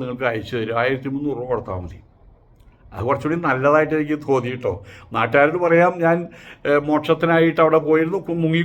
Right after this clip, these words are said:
കുളിച്ചു എന്ന് പറയുകയും ചെയ്യാം. അവിടേക്ക് പോകേണ്ട ഗതിയുണ്ട്, പോയി വരണമെങ്കിൽ ഇതിനേക്കാൾ പൈസ ചിലവാകുമല്ലോ. എന്തായാലും ഇത്തരം,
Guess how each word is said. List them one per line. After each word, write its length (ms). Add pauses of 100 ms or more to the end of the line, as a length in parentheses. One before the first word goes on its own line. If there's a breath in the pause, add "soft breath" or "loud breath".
കുളിച്ചു 240
എന്ന് 180
പറയുകയും 340
ചെയ്യാം. 280 (960 soft breath)
അവിടേക്ക് 300
പോകേണ്ട 240
ഗതിയുണ്ട്, 400
പോയി 200
വരണമെങ്കിൽ 260
ഇതിനേക്കാൾ 320
പൈസ 140 (120)
ചിലവാകുമല്ലോ. 760 (720 loud breath)
എന്തായാലും 500 (600 soft breath)
ഇത്തരം, 360